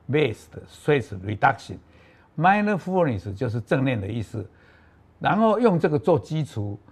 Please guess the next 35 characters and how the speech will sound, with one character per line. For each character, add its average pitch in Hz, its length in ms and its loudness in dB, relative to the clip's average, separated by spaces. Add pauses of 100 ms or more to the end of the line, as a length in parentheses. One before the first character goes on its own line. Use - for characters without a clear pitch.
(120)
然 127 160 -2
后 170 200 0
把 107 340 -6
stress，stress 143 1040 2
就 127 100 -2
是 120 160 -6
压 127 240 2
力， 123 200 -2 (340)
然 113 160 -2
后 147 200 -2
reduction 120 680 2
就 120 120 -4
是 123 160 -2
减 117 320 -8
少。 - 280 -10 (400)
那 151 200 4
减 156 300 0
少 120 300 2
压 151 220 4
力， 139 220 -2 (300)
利 170 260 0
用 139 320 2
正 147 240 2
念 139 160 0
的 110 100 -2
方 117 240 0
法， - 260 -8 (260)
那 135 100 -2
么 113 160 -2
简 92 300 -8
称 131 340 0 (420)
M 156 340 2 (340)
B 151 400 0 (400)
S - 400 0
R 143 320 -2